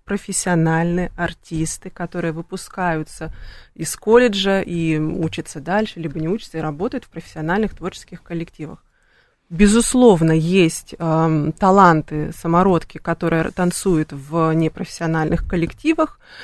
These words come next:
Их таким же образом подхватывает, э, колледж, высматривает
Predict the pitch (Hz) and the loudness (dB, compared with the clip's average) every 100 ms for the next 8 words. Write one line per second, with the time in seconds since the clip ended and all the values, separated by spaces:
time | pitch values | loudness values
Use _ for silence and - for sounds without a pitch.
0 | - - 226 208 - _ _ _ _ 175 | -20 2 4 4 2 _ _ _ _ -10
1 | - 170 170 165 160 156 156 165 160 - | -2 0 2 0 0 -4 -4 -6 -10 -2
2 | 165 156 156 156 156 - 160 156 156 - | -2 -2 -4 -4 -4 -6 -6 -4 -4 0
3 | 240 311 302 - 262 - 254 254 254 247 | 2 2 0 -6 -6 -4 2 2 2 2
4 | 233 226 _ | 2 2 _